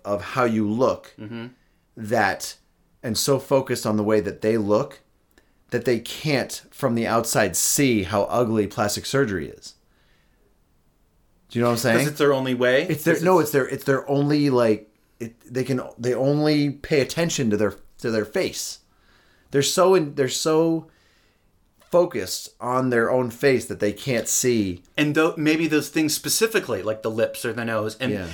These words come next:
Speaker 2: and so their, their interpretation of that is warped.
Speaker 1: It's, it's
Speaker 2: Is
Speaker 1: like
Speaker 2: that what you're
Speaker 1: s-,
Speaker 2: saying?
Speaker 1: it's like s-, it's like physi-,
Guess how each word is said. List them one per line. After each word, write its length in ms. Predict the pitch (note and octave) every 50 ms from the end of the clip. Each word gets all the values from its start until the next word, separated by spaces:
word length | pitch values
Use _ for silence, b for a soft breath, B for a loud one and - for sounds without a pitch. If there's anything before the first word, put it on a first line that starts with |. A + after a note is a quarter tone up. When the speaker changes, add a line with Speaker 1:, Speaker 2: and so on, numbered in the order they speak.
| - -
Speaker 2:
and 140 | - C#3 C#3
so 220 | - - D#3 C#3+
their, 400 | C#3+ C#3+ C#3 C3+ C3 B2+ - - _ _ _ _ _ _
their 120 | - D3+ D#3
interpretation 560 | D#3 D3+ E3+ D3+ D3+ D3 D#3+ D#3+ D#3 - D3+
of 60 | C3+
that 180 | B2+ B2 A#2 -
is 140 | A#2+ G#2 G#2+
warped. 380 | A2 G#2+ A2+ C3+ D#3 C3+ -
Speaker 1:
It's, 140 | D#3 - -
it's 80 | F3 -
Speaker 2:
Is 140 | E3+ D#3 -
Speaker 1:
like 100 | E3 D3+
Speaker 2:
that 60 | C#3+
what 60 | C#3 C#3+
you're 60 | D3
Speaker 1:
s-, 60 | -
Speaker 2:
saying? 120 | E3+ E3 D#3+
Speaker 1:
it's 60 | E3
like 140 | D3+ C#3 A#2+ -
s-, 280 | - - - - -
it's 240 | E3 - C#3+ C#3 -
like 240 | C3+ B2 A#2 G#2+ - - _ - -
physi-, 420 | - D#3 D#3 C#3 D3+ D3+ C#3+ D3